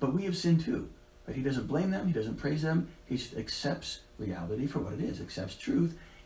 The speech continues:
and he moves forward from there. And what does he say? "Show us thy mercy, not on any righteousness of our own, but because of the multitude of thy mercies."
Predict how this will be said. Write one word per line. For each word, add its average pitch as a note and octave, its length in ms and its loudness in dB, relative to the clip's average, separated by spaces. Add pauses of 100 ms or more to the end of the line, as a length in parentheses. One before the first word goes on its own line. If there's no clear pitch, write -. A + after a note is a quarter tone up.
and C3 160 4
he C3 80 6
moves C3 420 6
forward B2+ 380 4
from B2+ 140 4
there. C3 300 4 (260)
And B2 100 0
what - 120 2
does G#3 100 -4
he G#3+ 80 2
say? C4+ 380 0 (260)
"Show G#3 380 4
us G#3+ 140 2
thy F#3+ 120 0
mercy, F3+ 520 4 (320)
not C3 480 4
on F#3 200 4
any D3 220 6
righteousness C#3 560 2
of - 140 0
our A#2 180 0
own, C3+ 400 4 (240)
but A2+ 160 0
because B2+ 680 0
of B2 100 0
the A#2 80 0
multitude B2+ 640 0
of B2 100 2
thy A#2 160 -2
mercies." G2+ 840 -2